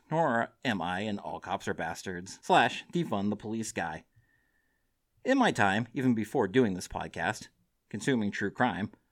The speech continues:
I've read about dedicated investigators, many with a complete disinterest in what they're doing, and a lot of straight-up incompetence. Outside of investigators, I've seen a number of officers do great things for the community,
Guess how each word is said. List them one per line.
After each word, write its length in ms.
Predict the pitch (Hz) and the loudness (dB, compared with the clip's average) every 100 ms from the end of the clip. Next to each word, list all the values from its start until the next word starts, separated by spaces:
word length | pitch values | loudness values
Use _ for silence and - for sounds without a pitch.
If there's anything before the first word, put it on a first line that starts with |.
| _ _ _ | _ _ _
I've 160 | 247 214 | 4 6
read 120 | 190 | 4
about 260 | 160 - | 4 2
dedicated 460 | 101 104 107 107 117 | 0 -2 -2 0 2
investigators, 840 | 120 95 - 90 95 92 107 - - _ _ _ _ _ | 2 0 -4 -8 -6 -4 -4 -6 -18 _ _ _ _ _
many 240 | 208 190 180 | 2 2 4
with 140 | 175 | 2
a 40 | 143 | 0
complete 360 | 127 - 113 | -2 -4 -4
disinterest 520 | 113 101 120 - 107 - | -4 0 -2 0 -2 0
in 100 | 101 | -2
what 120 | 92 | -2
they're 140 | 87 | -2
doing, 320 | 104 104 98 - _ - _ - | -2 -2 -4 -8 _ -20 _ 2
and 80 | 247 | 4
a 40 | |
lot 180 | 120 104 | 4 2
of 80 | - | -2
straight-up 380 | - 95 87 | -4 -4 -2
incompetence. 800 | 101 95 120 123 85 71 - - _ _ _ _ _ _ _ _ _ _ _ | -4 2 2 0 -4 -8 -12 -14 _ _ _ _ _ _ _ _ _ _ _
Outside 280 | 240 233 214 | 0 2 4
of 80 | 208 | 4
investigators, 720 | 190 110 - 104 107 113 107 | 4 2 0 0 0 0 -2
I've 160 | - 113 | -2 0
seen 120 | 139 | 2
a 80 | 113 | 2
number 280 | 98 113 127 | 2 2 2
of 100 | 98 | 0
officers 580 | 80 - - 98 101 101 | -4 -6 -8 -6 -6 -4
do 120 | 110 | 2
great 260 | 151 160 | 2 2
things 260 | - 120 123 | 2 0 0
for 120 | - | -2
the 80 | 135 | 0
community, 480 | 143 104 82 92 | 2 0 0 -4